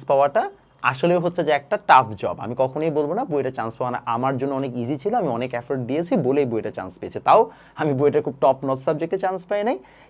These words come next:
সেখানে আমার কিছু ভুল ছিল, যেই ভুলগুলোই আমি আসলে এখন তোমাদেরকে বলবো যেন তোমরা না করো, এবং বুয়েটে চান্স পাওয়ার জন্য একদম A to Z প্রিপারেশন কীভাবে নিতে হয় সেটা তোমাকে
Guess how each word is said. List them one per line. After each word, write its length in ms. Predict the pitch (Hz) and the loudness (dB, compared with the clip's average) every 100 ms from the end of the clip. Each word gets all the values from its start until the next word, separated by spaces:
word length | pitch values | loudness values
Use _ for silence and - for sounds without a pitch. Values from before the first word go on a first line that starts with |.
| - | -2
সেখানে 220 | 160 151 139 | 0 2 2
আমার 140 | 160 | 0
কিছু 140 | 170 185 135 | -2 -4 0
ভুল 140 | 151 175 | 2 2
ছিল, 120 | 220 254 185 | 2 2 4
যেই 120 | 185 123 | 4 4
ভুলগুলোই 480 | 190 220 196 113 117 | 2 2 2 2 0
আমি 100 | 104 113 | -4 -8
আসলে 180 | - 135 120 | -4 -2 -2
এখন 160 | 156 139 | -4 -6
তোমাদেরকে 420 | 139 147 165 170 165 117 | -4 -2 -2 -2 -2 -2
বলবো 180 | 123 147 | -2 -2
যেন 100 | 127 113 | -4 -6
তোমরা 180 | 117 110 104 | -8 -8 -4
না 80 | 107 117 143 | -2 -2 2
করো, 160 | 175 277 - - - | 2 0 -6 -6 0
এবং 140 | 175 175 104 | 2 2 0
বুয়েটে 300 | 120 165 240 202 | 0 2 2 2
চান্স 180 | 165 151 - | 0 -2 0
পাওয়ার 160 | 139 107 | 0 0
জন্য 120 | 95 92 | -6 -6
একদম 160 | 107 - 127 139 | -8 -10 -4 -2
A 20 | 175 | -2
to 80 | 175 240 | -2 -2
Z 20 | 185 180 - | 0 -2 -4
প্রিপারেশন 480 | 135 110 90 - 214 - - - | -6 -4 -4 -4 -6 -8 -18 -8
কীভাবে 280 | 240 247 226 165 | -2 2 2 0
নিতে 120 | 139 | -2
হয় 100 | 196 | -4
সেটা 140 | - 131 | -2 -2
তোমাকে 200 | 127 117 | -2 -6